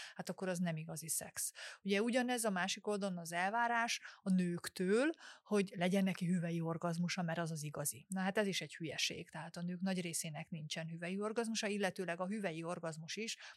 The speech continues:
ugye általában a csikló, ö, ö, belső felületének az ingerlésével történik, mert hogy a csikló az egy nagy szerv, és bőven körbefogja a hüvelyt.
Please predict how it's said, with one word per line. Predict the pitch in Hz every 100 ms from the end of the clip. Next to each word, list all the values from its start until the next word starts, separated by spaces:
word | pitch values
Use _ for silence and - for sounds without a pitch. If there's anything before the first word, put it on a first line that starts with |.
| -
ugye | 190
általában | 175 175 160 160 180 190
a | 185
csikló, | - 202 180 170 170 - - -
ö, |
ö, | 196 190 185 190 190 190 202 190
belső | 196 185 180
felületének | - 185 170 165 170 165
az | 180
ingerlésével | 180 175 170 156 147 156 - 160 151 160
történik, | 254 269 262 240
mert | 233
hogy | 226
a | 208
csikló | - - 175
az | 180
egy | 170
nagy | 175 143 147
szerv, | - 165 196 220
és | 202 196 - - -
bőven | 190 185 165 165 202 - -
körbefogja | 202 175 165 - 170 170
a | 156
hüvelyt. | 160 160 - - -